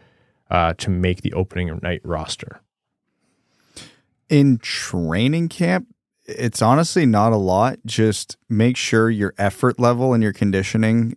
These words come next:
Speaker 2: is at least good compared to the guys who have been there, done that. Um, you know, you're competing in every drill. You're not giving up.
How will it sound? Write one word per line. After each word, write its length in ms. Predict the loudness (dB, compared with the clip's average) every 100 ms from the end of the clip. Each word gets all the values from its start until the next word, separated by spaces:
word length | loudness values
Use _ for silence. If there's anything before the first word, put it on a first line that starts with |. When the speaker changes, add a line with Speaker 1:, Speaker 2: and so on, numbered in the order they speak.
| 0
Speaker 2:
is 400 | 2 2 0 -4
at 200 | -4 -2
least 360 | -2 -2 -8 _ _ _ _ _ _ _ _ _ -16 -2
good 340 | 2 2 0
compared 640 | 0 0 0 2 2 0 -2
to 120 | -2
the 80 | 0
guys 340 | 2 0 0
who 80 | -4
have 160 | -2
been 200 | 0 0
there, 200 | 2 0
done 320 | -2 -2 0 2
that. 300 | 2 0 -4 _ _ _ _ _ _ _ -2
Um, 580 | 0 2 2 0 -2 -6 -2
you 120 | 0
know, 80 | 0
you're 160 | -2
competing 480 | -2 -2 0 2 2
in 100 | 2
every 240 | 0 -2
drill. 300 | -2 0 0
You're 100 | 0
not 220 | 0 -2 -2
giving 260 | -2 0
up. 200 | -2 -2